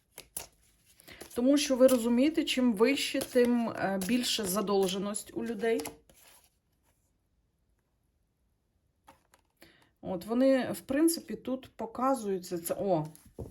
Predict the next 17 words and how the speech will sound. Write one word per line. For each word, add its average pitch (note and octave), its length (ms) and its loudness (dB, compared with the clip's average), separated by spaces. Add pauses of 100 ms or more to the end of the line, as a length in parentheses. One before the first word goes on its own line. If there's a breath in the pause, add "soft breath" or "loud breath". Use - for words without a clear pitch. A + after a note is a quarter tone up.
(340)
зрозуміло. F3+ 760 -4 (800 loud breath)
Наказ B3 480 2
то A#3 120 0
вони A3+ 260 0
зробили, G#3+ 600 0
а G3 360 0
людей B3 340 4
ще, A#3+ 420 -2
ще - 200 -2
більше B3+ 460 0
заганяють G#3+ 640 -2
у G3 40 -10
бідність. D3 680 -8 (960 soft breath)
А, E3+ 240 -6
розумієте? A#3 540 0
Ще - 320 6
нижче, A3 520 2